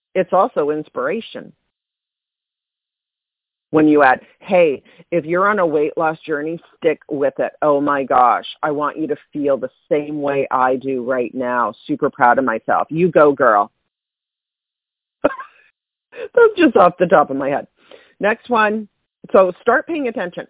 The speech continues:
My point here is start paying attention to things that happen in your daily life. And what eventually happens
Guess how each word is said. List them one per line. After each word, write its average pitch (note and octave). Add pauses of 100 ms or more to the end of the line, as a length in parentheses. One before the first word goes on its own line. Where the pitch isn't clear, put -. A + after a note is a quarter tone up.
(140)
My F3
point F#3+
here G#3+
is -
start -
paying F#3+
attention F3
to E3+ (100)
things D#3+
that -
happen D#3
in D#3
your C3
daily C#3+
life. A2+ (1500)
And F3
what E3+
eventually E3
happens E3